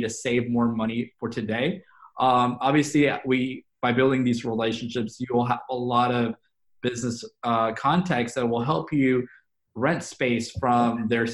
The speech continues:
uh, ha-, they'll, might have additional space. So they'll be willing to just let you come and sit there and work. Um, I've had a lot of opportunities through that over the,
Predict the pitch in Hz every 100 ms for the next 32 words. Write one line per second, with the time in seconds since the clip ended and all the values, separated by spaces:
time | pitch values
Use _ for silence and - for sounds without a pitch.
0 | - 120 113 113 - 147 127 110 _ -
1 | 120 123 - 131 131 135 123 120 131 -
2 | 117 117 - 196 156 - - _ - -
3 | 135 131 135 127 131 123 123 120 123 117
4 | - 123 123 120 117 135 127 120 117 -
5 | 160 - 123 117 117 113 180 127 - -
6 | - - - 120 117 123 123 131 127 120
7 | 117 120 117 117 110 120 120 120 120 -
8 | 123 120 110 110 123 - 117 113